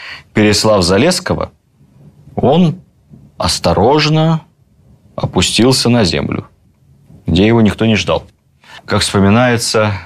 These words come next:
вызвал небывалый фурор среди местных сбежавшихся крестьян. Представьте себе, из ниоткуда – с неба спускается на вас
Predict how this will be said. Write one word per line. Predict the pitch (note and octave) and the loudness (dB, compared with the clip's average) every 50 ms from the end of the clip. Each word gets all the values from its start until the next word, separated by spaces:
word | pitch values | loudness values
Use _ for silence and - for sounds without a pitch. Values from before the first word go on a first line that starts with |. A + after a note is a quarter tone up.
| - _ _ _ _ _ - | -18 _ _ _ _ _ -4
вызвал | - F#2+ A2 G#2+ G2 G2+ G2+ G#2 G2+ F#2+ F2 E2+ - - _ _ _ _ _ _ _ _ _ _ _ _ _ _ - | -2 0 2 2 2 2 2 2 0 0 -2 -6 -12 -20 _ _ _ _ _ _ _ _ _ _ _ _ _ _ 0
небывалый | G#2 A2 B2+ C3+ C#3+ C#3+ C3 G#2+ F#2 E2+ E2 D#2+ | 2 4 4 4 4 4 2 2 2 0 -2 -2
фурор | D#2 - - F#2+ F#2 F#2 F2 D2+ - | -4 -4 -4 -2 0 0 0 -2 -2
среди | - F2 E2 D#2+ E2 E2+ | -4 -4 -2 -2 0 0
местных | F2 F2 E2+ - - D#2+ C#2+ | 0 0 -2 -2 -4 -6 -6
сбежавшихся | D2 - D#2+ D#2 F2 F2 D#2 - - - - - - | -4 -4 -2 -2 -2 -2 -2 -4 -6 -8 -8 -8 -8
крестьян. | - - - A2 - - - - A2 C3 D#3+ D#3 C3+ - - _ _ | -8 -8 -6 -6 -4 -4 -4 -2 -2 -2 -2 -2 -4 -8 -12 _ _
Представьте | - E2 D#2+ - - F2+ E2+ D#2 - - - | -6 -4 -4 -2 -2 -2 -2 -2 -4 -4 -4
себе, | - - D2+ - - G2+ B2 A2+ E2+ | -2 -2 -2 -2 0 0 0 0 0
из | D#2+ D#2 D#2+ | -2 -2 -2
ниоткуда – | D#2+ D#2 D#2+ D#2+ - - - C3 C#3+ C3 A2 - - - - _ _ _ _ - - - _ _ _ - | -2 -2 -2 -4 -6 -6 -4 -2 0 0 -2 -4 -6 -10 -18 _ _ _ _ -20 -20 -20 _ _ _ -6
с | - - - - | -4 -4 -2 0
неба | F#2 G#2 B2+ C#3 C3+ A#2+ F2 D2+ - - - _ _ _ _ - - _ _ _ _ - - - - | 2 2 2 2 0 -2 -4 -6 -8 -12 -20 _ _ _ _ -20 -20 _ _ _ _ -20 -20 -14 -12
спускается | - - - - - - - - A2 A2+ A2+ G#2 G2 - - | -12 -8 -4 -4 -4 -2 -2 0 0 0 0 0 -2 -4 -4
на | E2 D#2+ D#2+ D2+ | -4 -2 -2 -2
вас | D2+ E2+ F#2+ G2+ G2 - - - - | 0 0 2 2 0 -2 -4 -6 -8